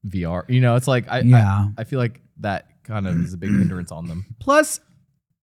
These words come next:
Speaker 2: you know, it's just, I just feel like it's very niche. You know, it's just not for
Speaker 1: Yeah.
Speaker 2: everybody.
Speaker 1: I think, uh, I've, I've listened to a lot of tech people talk about it, and I think once they develop a headset that's, like,
Speaker 2: Good?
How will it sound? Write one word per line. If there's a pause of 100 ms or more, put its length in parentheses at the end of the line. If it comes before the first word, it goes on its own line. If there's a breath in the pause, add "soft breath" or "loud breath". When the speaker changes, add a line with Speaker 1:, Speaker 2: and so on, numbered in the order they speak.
(120)
Speaker 2:
you
know,
it's
just, (1040 soft breath)
I
just
feel
like
it's
very
niche.
You
know,
it's
just
not
for
Speaker 1:
Yeah.
Speaker 2:
everybody. (100)
Speaker 1:
I
think, (120)
uh,
I've,
I've
listened
to
a
lot
of
tech
people
talk
about
it,
and
I
think
once
they
develop
a
headset
that's,
like, (560)
Speaker 2:
Good?